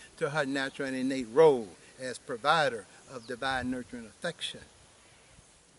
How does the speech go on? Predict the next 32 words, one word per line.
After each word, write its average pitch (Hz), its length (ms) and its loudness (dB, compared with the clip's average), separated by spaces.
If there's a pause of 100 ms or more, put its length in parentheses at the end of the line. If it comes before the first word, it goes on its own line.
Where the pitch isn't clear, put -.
(760)
The 135 100 -6
nature 147 440 -4
of 117 180 -6
energy 139 440 -4
forwarded 139 540 2
by 131 180 -2
both 143 340 0
he 156 260 -4
and 147 200 -2
she 135 400 -4
in 127 140 -6
this 143 300 -6
instance 160 480 -4 (400)
would 156 220 -2
then 180 260 0 (140)
function 143 500 0 (200)
in 135 220 -10
opposition 139 720 0 (360)
to 160 100 -4
the 131 220 -6
essence 156 420 -4
of 131 140 0
life 131 340 0
and 120 120 -8
supreme 131 500 -4
love. 110 300 -6 (520)
And 151 180 -4
within 147 360 -2
the 127 100 -4
nature 151 420 0
of 127 140 -2
opposition, 170 800 0